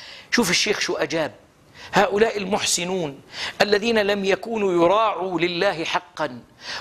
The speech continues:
ولا لدين الله واجبا". فأجاب الشيخ علي الطنطاوي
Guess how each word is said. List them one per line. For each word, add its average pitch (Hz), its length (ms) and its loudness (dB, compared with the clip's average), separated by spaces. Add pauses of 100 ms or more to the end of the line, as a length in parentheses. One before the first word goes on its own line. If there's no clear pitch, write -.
(120)
ولا 214 280 4
لدين 208 440 0
الله 190 500 2
واجبا". 196 640 2 (400)
فأجاب 156 840 -2 (160)
الشيخ - 360 -2
علي 131 120 -2
الطنطاوي 175 760 -2